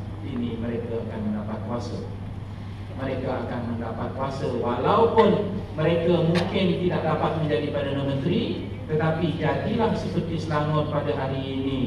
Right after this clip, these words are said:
Apa-apa pun yang diputuskan oleh Azmin Ali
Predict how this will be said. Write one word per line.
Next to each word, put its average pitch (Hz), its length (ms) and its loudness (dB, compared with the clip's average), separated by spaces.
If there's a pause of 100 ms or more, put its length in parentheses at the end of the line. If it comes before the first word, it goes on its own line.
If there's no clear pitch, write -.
(320)
Apa-apa 147 720 0
pun 135 400 0
yang 135 240 0
diputuskan 170 720 -2
oleh 143 160 0
Azmin 135 400 -2
Ali 143 480 -2